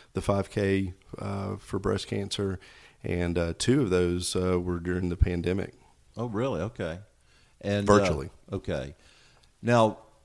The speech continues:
Speaker 2: other than that, let's say that there's businesses out there or other folks that are listening to this and they can't make the October fifteenth for whatever. There's, what are some other ways that,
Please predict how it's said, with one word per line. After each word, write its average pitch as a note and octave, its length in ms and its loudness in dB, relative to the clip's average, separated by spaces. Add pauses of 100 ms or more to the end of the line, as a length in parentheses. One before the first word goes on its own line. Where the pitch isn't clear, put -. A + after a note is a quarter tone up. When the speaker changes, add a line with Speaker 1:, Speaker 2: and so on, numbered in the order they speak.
(240)
Speaker 2:
other C#3+ 280 6
than A#2 220 4
that, A#2 540 0
let's A#2+ 200 4
say A#2+ 240 4
that G#2 240 0
there's G#2 180 -2
businesses G#2 640 0
out G#2+ 280 2
there G2 340 2
or E2+ 280 2
other F#2+ 200 2
folks G2 380 -4
that F#2 120 0
are F2+ 80 -2
listening G2 520 0
to F2 100 -2
this F#2 640 -4 (140)
and F2 540 -4 (420)
they A2 160 2
can't A2 260 -2
make G#2 240 0
the F#2+ 60 0
October F2 420 0
fifteenth F#2 500 -4
for E2+ 120 -8
whatever. E2+ 540 -2 (100)
There's, F#2+ 280 0 (280)
what A#2+ 240 4
are A2+ 100 6
some G#2 240 -2
other G#2 300 4
ways G2 460 0
that, E2 320 -6